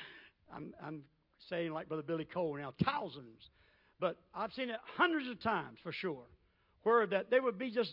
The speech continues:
roar, roar of people worshiping. I've seen it at General Conference with twenty thousand people. When all of a sudden, this roar just goes, just like somebody took the volume and whoosh,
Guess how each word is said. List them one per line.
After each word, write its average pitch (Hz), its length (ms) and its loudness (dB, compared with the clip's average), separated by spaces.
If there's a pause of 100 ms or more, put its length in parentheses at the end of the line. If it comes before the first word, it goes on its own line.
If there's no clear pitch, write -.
(140)
roar, 269 960 6
roar 311 360 10
of - 80 -2
people 247 280 4
worshiping. 196 480 2
I've 311 300 4
seen 302 140 0
it 311 140 0
at 214 160 -4
General 285 300 -2
Conference 294 400 -2
with 202 140 -8
twenty 302 300 -4
thousand 262 460 0
people. 170 320 -4 (3000)
When 214 120 2
all 359 180 8
of 220 120 4
a 202 80 0 (120)
sudden, 339 420 6 (360)
this 170 180 4
roar 214 520 10
just 208 260 2
goes, 233 240 6
just 254 160 2
like 254 200 2
somebody 262 260 2
took 254 160 0
the 214 80 0
volume 240 300 6
and 185 220 2
whoosh, - 440 -2